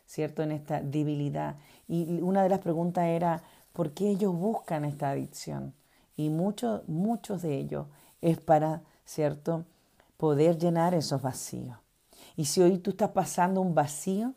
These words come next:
créeme que el único que puede llenar ese vacío es Jesucristo. No es la visibilidad, lo popular,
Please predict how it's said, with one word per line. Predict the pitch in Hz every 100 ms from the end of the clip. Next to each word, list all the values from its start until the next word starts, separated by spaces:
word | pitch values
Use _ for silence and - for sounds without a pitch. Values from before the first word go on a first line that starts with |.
| _ _ _ _ -
créeme | 175 170 175 175
que | 170 160
el | 156
único | 180 190 175
que | 170
puede | 170 165 165 156
llenar | 156 151 160 147
ese | 135 143
vacío | 135 131 - 165 170 180 - _ _ _ _
es | 165 147
Jesucristo. | - 135 - 123 127 127 - - 139 _ - - -
No | 165 170 180
es | 226 254 -
la | 165 156
visibilidad, | 151 - 156 143 143 170 175
lo | 156 147
popular, | 147 143 147 143 170 156